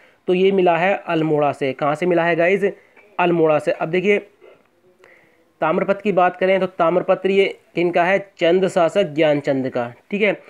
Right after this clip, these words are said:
और ये तीन सौ उन्नीस साल पुराना बताया जा रहा है और इस ताम्रपत्र की जो भाषा है कुमाऊनी है और लिपि जो है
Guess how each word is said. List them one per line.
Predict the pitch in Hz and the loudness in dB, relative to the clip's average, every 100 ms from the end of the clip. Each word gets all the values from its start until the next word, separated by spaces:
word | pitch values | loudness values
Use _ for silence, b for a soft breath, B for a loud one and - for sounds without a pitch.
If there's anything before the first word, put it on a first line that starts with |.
| B B | B B
और | 160 | 0
ये | 196 202 - | 2 0 -2
तीन | 190 190 185 | 0 0 0
सौ | 214 | -2
उन्नीस | - 165 180 165 | 0 0 0 0
साल | 180 185 | 0 0
पुराना | 180 160 160 156 | 0 -2 0 0
बताया | 165 156 160 | 0 0 0
जा | 160 160 | 2 2
रहा | 175 | 2
है | 180 | 0
और | - 175 - | -2 -4 -4
इस | 185 - | -6 -4
ताम्रपत्र | 175 170 165 175 175 | -2 -2 -2 -4 -4
की | 175 | -2
जो | 175 | -2
भाषा | - 139 147 175 | -4 -4 -4 -2
है | 170 | -2
कुमाऊनी | 170 147 143 156 165 175 | -2 -2 0 2 2 2
है | |
और | 185 165 147 | 2 0 -2
लिपि | 139 160 | -4 -2
जो | 151 147 | 0 0
है | 175 | -2